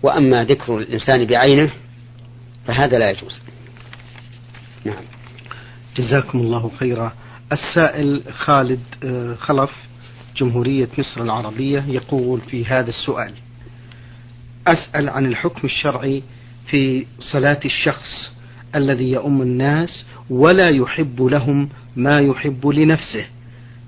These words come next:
Speaker 2: مع العلم بأنه يصلي بهم إماما مع وجود من هو أصح منه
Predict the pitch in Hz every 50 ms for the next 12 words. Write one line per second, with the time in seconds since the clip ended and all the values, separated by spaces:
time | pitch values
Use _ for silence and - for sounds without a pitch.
0 | - 139 131 110 123 127 107 113 139 151 165 170 170 156 147 120 113 127 127 123
1 | 120 120 123 113 110 110 104 - - - 151 143 131 120 117 110 139 139 143 139
2 | 139 139 131 120 117 123 135 139 143 147 151 160 175 175 180 - - - - -
3 | - 139 123 120 131 135 127 113 143 143 135 127 117 131 131 131 123 - 147 143
4 | 143 139 123 107 123 123 123 120 123 - - - - 139 - - 151 156 170 170
5 | 151 117